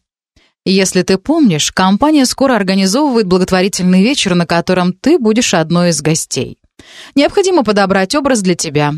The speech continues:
Едем сейчас. Ян Валерьевич тебя отпустил». А, что-то я упустила момент, когда над входом в офисе появилась табличка «Модный приговор»,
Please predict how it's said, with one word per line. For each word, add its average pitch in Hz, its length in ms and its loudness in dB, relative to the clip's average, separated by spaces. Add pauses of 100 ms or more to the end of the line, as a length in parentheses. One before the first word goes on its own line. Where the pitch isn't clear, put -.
Едем 226 380 2
сейчас. - 580 -4 (340)
Ян 180 280 2
Валерьевич 214 580 0
тебя 165 400 -2
отпустил». 139 760 -4 (720)
А, - 180 -6
что-то - 300 -2
я 196 180 2
упустила 202 440 -2
момент, 185 340 2
когда 180 260 -2
над 165 140 -2
входом 214 340 0
в 160 80 -4
офисе 208 340 -2
появилась 180 460 0
табличка 190 480 -2
«Модный 190 380 2
приговор», 190 680 0